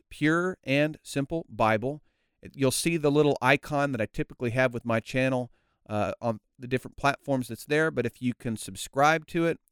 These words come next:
I would be very grateful. Thank you very much. And you can always go to the website to find all the content that I have available. That's W W W dot pure and simple bible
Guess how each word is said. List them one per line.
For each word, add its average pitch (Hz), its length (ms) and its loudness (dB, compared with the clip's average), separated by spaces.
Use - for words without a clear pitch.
I 110 100 -2
would 117 80 0
be 107 100 -6
very 107 280 0
grateful. 101 480 -6
Thank 123 280 0
you 117 60 -4
very 107 220 -2
much. - 480 -6
And 143 420 2
you 123 100 -6
can 135 140 0
always 147 240 4
go 156 140 2
to 160 80 4
the 151 100 2
website 165 500 0
to - 80 -20
find 123 340 2
all 160 300 6
the 123 120 -2
content - 560 -6
that 104 120 -8
I 95 60 -4
have 101 200 -6
available. 131 560 0
That's - 300 0
W 120 320 0
W 156 280 0
W 139 320 4
dot 110 260 -2
pure 147 260 0
and 127 300 -2
simple 135 320 -6
bible 120 580 2